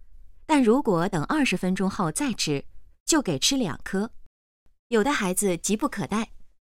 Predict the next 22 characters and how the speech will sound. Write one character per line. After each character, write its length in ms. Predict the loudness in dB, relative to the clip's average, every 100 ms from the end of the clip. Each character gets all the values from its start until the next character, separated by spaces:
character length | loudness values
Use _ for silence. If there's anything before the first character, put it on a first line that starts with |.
| _
马 180 | -2 0
上 240 | 0 -2 0
把 100 | -2
糖 280 | -2 -2 -2
吃 160 | -2
掉 200 | -2 -2 -2
了， 180 | -6 -10 -18 -16 -18 -20 _ _
而 140 | 0
另 180 | 2 2
一 80 | 2
些 160 | 2 -2
孩 220 | -2 -4
子 240 | -4 -6 -8 -6
则 160 | 0 2
耐 180 | 2
住 140 | 2 0
性 300 | 0 0 -2
子， 200 | -4 -8 -12 -20 _
闭 140 | 0
上 160 | 0 0
眼 240 | -2 -4
睛 260 | -2 -2 -2